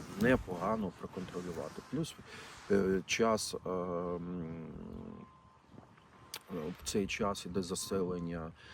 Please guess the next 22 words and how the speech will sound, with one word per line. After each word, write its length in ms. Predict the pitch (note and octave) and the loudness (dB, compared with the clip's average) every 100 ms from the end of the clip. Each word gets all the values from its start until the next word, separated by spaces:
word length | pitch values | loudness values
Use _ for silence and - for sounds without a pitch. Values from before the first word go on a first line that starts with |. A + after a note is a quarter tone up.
| - - - | -18 -14 2
злаковими 640 | A2 G#2+ G2 F#2 F#2 F#2 | 8 8 8 2 2 0
попелицями, 680 | - G2 C#3 E3 F#3 - A#2 - - - - - | -4 -2 0 0 -2 -4 -6 -10 -18 -18 -20 -4
і 20 | G2 | 0
ми 100 | G2 | 2
теж 220 | A2+ G#2+ | 2 2
їх 180 | G2+ G2 | 0 2
можемо 340 | G#2 F#2+ F2+ | 2 2 0
непогано 640 | F2 G2 - D#2+ F#2+ F2 - | 0 0 -2 -4 -4 -4 -8
проконтролювати. 960 | D#2+ - E2+ - E2+ E2+ D#2+ C#2+ - - | -12 -12 -12 -8 -8 -6 -6 -8 -8 -8
Останні 540 | F#2 - C3 B2 A2 | -4 4 6 6 2
два 340 | F2+ A2 A2 | 2 2 4
роки, 520 | G2+ G2+ - E3+ G3 G3+ - - - - - - | 0 -4 -4 -2 -2 -4 -10 -12 -12 -14 -16 -14
а, 520 | - G#2+ G2 F#2+ F#2+ - F2 - | -6 -4 -2 -2 -2 -4 -6 2
я 220 | G2+ C3 | 6 8
не 180 | B2+ A#2+ | 8 6
бачив 600 | G2+ G2 A#2+ G#2+ - F2 E2 - - G2+ | 4 6 6 6 0 -4 -8 -12 -12 -8
жодної 520 | F#2 A#2 G2+ G2+ F#2+ | 0 0 2 0 2
необхідності 1040 | G2 G2+ - - F#2+ F#2 F2 - - E2+ D#2+ D#2+ | 2 0 -4 -6 -4 -2 -4 -6 -8 -8 -8 -6
в 40 | |
обробках 600 | F#2 G2+ A#2+ G#2 - D#2+ - - | 0 2 4 2 -4 -8 -6 -2
по 120 | A#2+ | -2
клопу 580 | - G#2+ - - F3 | 2 0 0 -4 -6